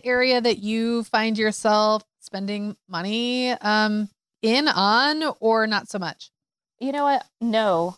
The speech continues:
Speaker 2: it's something I have always wanted to do. I have hosted some of our, like, staff Christmas parties.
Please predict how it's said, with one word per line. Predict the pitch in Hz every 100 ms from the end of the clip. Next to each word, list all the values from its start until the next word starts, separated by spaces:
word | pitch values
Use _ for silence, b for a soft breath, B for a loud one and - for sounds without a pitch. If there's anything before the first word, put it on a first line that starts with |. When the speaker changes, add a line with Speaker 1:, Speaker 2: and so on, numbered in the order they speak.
| _ -
Speaker 2:
it's | 240
something | - 269 277 247
I | 214
have | 220 202
always | 180 185 190 -
wanted | 170 180 - 202
to | -
do. | 240 233
I | 247
have | 269 214 220
hosted | 214 180 - 190
some | - 190
of | 180
our, | 175 165 165 151
like, | 156 -
staff | - 180 185 -
Christmas | 240 - 247 -
parties. | 233 233 247 247 247 -